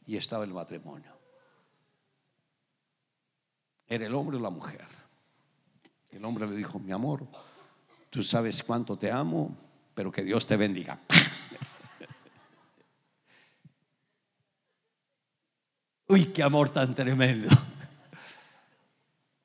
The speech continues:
Gracias a Dios, luego ese barco lo rescataron y la mujer se salvó.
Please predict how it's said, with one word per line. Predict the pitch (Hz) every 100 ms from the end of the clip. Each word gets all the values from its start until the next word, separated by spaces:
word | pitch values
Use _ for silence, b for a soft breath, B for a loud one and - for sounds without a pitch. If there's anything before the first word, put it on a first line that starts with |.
| _ _ _ _ _ _ _ _ _ _ _ _ _ _ _ _ -
Gracias | 131 147 143 135 123
a | 110
Dios, | 131 151 139 - - - - - _ -
luego | 110 127 120
ese | 120 117
barco | 113 123 117
lo | 113
rescataron | 101 98 - 92 139 151 156 - -
y | 117
la | 110
mujer | 95 - 120
se | - 104
salvó. | 98 90 73 69